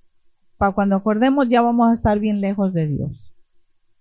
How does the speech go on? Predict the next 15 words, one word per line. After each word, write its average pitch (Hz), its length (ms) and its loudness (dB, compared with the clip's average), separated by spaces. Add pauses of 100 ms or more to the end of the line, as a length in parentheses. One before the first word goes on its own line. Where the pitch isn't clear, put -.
(600)
No 185 300 2
vamos 208 340 0
a 190 100 0
permitir 170 600 -4
eso. 156 260 -6
Debemos 185 540 -2
de 254 80 -2
perseverar 190 760 -4
en 214 140 -6
el 180 140 -4
servicio, 202 760 -4
así 208 260 -4
como 220 240 -6
lo 190 140 -4
hizo 262 340 -4